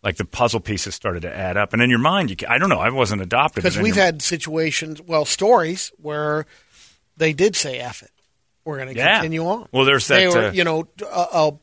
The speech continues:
Speaker 2: apart for twenty-two years.
Speaker 1: Yeah,
Speaker 2: Never
Speaker 1: that
Speaker 2: knew each
Speaker 1: couple in
Speaker 2: other.
Speaker 1: Utah that decided that they were gonna try to change the Utah laws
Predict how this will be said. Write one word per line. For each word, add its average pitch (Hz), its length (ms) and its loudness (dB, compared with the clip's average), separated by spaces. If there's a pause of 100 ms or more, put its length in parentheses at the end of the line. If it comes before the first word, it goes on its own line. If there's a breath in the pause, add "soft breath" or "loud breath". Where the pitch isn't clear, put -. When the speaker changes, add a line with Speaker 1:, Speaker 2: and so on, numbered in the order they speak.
(180)
Speaker 2:
apart 196 420 -2
for - 140 -16
twenty-two 165 480 -8
years. 170 540 -12
Speaker 1:
Yeah, 123 120 -4
Speaker 2:
Never 95 100 -2
Speaker 1:
that 98 80 0
Speaker 2:
knew 160 40 -4
each - 40 -2
Speaker 1:
couple 143 280 2
in 117 60 0
Speaker 2:
other. 110 80 0
Speaker 1:
Utah 98 420 0
that 87 140 -8
decided 95 480 -4
that 85 140 -18
they 107 120 -2
were 101 100 -4
gonna 98 160 -2
try 110 200 0
to 92 60 -4
change 120 400 -2
the 110 80 -6
Utah 110 440 0
laws 90 680 0